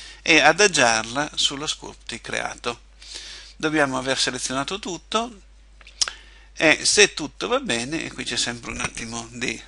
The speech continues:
di preghiera, eh, avendo selezionato, in modo edit, avendo selezionato tutto, eh, p-, possiamo tentare di fare il re-, bake render meshes e poi provare a fare solo texture.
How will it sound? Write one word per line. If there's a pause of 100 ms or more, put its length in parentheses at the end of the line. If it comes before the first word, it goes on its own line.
(720)
di
preghiera,
eh,
avendo
selezionato,
in
modo
edit,
avendo
selezionato
tutto, (840)
eh,
p-,
possiamo
tentare
di
fare
il
re-,
bake
render
meshes (920)
e
poi
provare
a
fare
solo
texture.